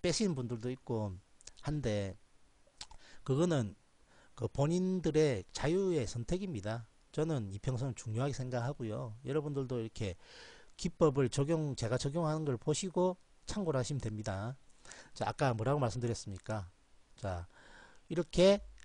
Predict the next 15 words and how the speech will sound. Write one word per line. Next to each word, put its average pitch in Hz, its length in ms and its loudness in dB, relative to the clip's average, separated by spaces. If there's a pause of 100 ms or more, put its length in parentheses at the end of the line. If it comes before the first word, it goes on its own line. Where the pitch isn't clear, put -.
(300)
이평선이 151 880 2
주가의 143 640 2
위쪽에 190 380 0
있을 143 120 -2
때는 160 500 0 (1500)
저항의 147 420 6
역할을 143 260 4
한다 107 200 -2
그랬습니다. 95 680 -8 (400)
그러나 170 380 4
이렇게 147 300 -4
이평선을 131 540 0
돌파해 160 520 4
버렸을 120 340 -2
때는 151 400 -2